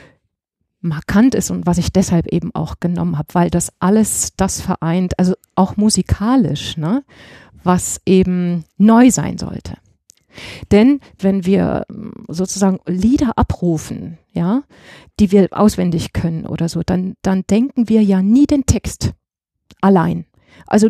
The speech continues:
wenn du ein Gedicht abrufst, das du, äh, auswendig kannst, dann denkst du den Text. Aber bei einem Lied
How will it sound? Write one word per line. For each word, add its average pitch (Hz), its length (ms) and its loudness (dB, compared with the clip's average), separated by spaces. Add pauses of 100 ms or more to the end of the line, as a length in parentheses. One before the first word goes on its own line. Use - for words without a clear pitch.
(120)
wenn 226 140 4
du 220 100 2
ein 214 100 2
Gedicht - 400 0
abrufst, - 680 -4 (440)
das 233 160 0
du, - 120 0 (240)
äh, 208 200 4
auswendig 233 520 0
kannst, 269 340 -2
dann 254 120 2
denkst 233 200 0
du 240 80 -2
den 220 160 0
Text. - 480 -6 (920)
Aber 208 220 2
bei 214 80 4
einem 214 200 4
Lied 269 320 4